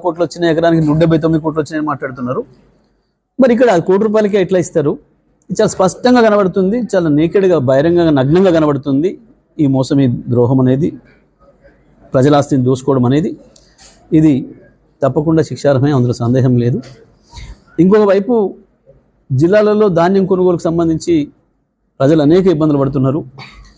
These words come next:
ఒకవైపు పత్తి కొనుగోళ్లలో రైతాంగం మోసానికి గురవుతున్నారు.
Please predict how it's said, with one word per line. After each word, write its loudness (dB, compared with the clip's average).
ఒకవైపు 2
పత్తి -2
కొనుగోళ్లలో 2
రైతాంగం 2
మోసానికి 0
గురవుతున్నారు. 0